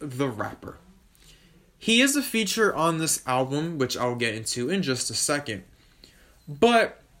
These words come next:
prior to the album's release, before everyone listened to it, he compared it to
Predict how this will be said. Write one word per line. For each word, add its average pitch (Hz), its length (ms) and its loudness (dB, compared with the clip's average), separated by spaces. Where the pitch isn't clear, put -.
prior 294 380 6
to - 280 0
the 196 160 4
album's 185 340 2
release, 147 320 0
before 139 180 0
everyone 151 460 -2
listened 135 300 0
to 127 180 0
it, - 200 -2
he 285 300 6
compared 285 640 2
it 262 260 -2
to 202 760 0